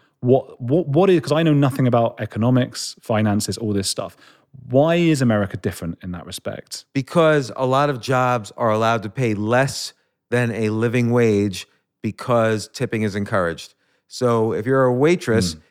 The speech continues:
Speaker 2: you don't need, or a waiter, you don't need to make the minimum, the, the restaurant doesn't have to pay you minimum wage, and the, the, the customers essentially are supposed to subsidize part of the waiter's income. And that's the,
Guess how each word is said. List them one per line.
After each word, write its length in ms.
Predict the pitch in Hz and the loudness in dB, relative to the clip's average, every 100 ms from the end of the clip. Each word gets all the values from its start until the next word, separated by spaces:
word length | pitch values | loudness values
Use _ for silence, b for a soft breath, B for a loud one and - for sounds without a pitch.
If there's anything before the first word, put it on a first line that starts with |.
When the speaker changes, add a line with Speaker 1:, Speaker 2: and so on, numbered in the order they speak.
| b | b
Speaker 2:
you 120 | 113 | -6
don't 380 | 95 135 139 131 | 0 2 2 -2
need, 280 | 127 127 120 | -2 -2 -2
or 160 | 110 | -2
a 60 | 107 | 0
waiter, 240 | 139 147 117 | 2 2 2
you 100 | 123 | 0
don't 100 | 131 | 0
need 140 | 131 | -2
to 60 | 123 | 0
make 240 | 123 110 | 0 0
the 80 | 113 | 0
minimum, 380 | 120 117 117 113 b b | 0 2 0 -2 b b
the, 100 | 127 131 | -2 0
the 140 | 127 | 2
restaurant 320 | 143 151 147 | 2 2 0
doesn't 180 | 135 123 | 0 0
have 140 | 131 123 | -2 -2
to 60 | |
pay 140 | 120 131 | 0 2
you 120 | 123 | 2
minimum 360 | 127 127 131 | 2 2 2
wage, 520 | 165 175 135 131 110 - _ _ _ | 4 4 4 0 -4 -14 _ _ _
and 320 | 127 127 123 117 | -4 -2 0 -2
the, 180 | 113 - 123 | -6 -10 -6
the, 360 | 120 113 107 - _ _ _ | -4 -2 -6 -10 _ _ _
the 300 | 113 120 113 _ - | -6 -4 -6 _ -12
customers 500 | - 165 - 131 120 | -2 0 0 -2 -2
essentially 380 | 107 123 113 117 | 0 -2 0 -2
are 40 | |
supposed 240 | 104 117 - | 0 -4 -6
to 60 | |
subsidize 580 | 104 120 101 120 107 104 | -4 -2 -2 -2 0 -2
part 300 | - 110 107 | -2 0 0
of 100 | 104 | 0
the 280 | 107 104 98 _ _ | -2 -2 -6 _ _
waiter's 460 | 95 107 104 104 90 | -4 -2 0 -2 -4
income. 480 | 113 98 92 82 82 _ _ _ - | -8 -6 -6 -8 -14 _ _ _ -8
And 540 | 107 101 101 104 - _ - | -4 -2 -2 -6 -10 _ -4
that's 360 | 117 117 - | -2 -2 -6
the, 520 | 98 110 107 104 101 | -8 -4 -2 -2 -4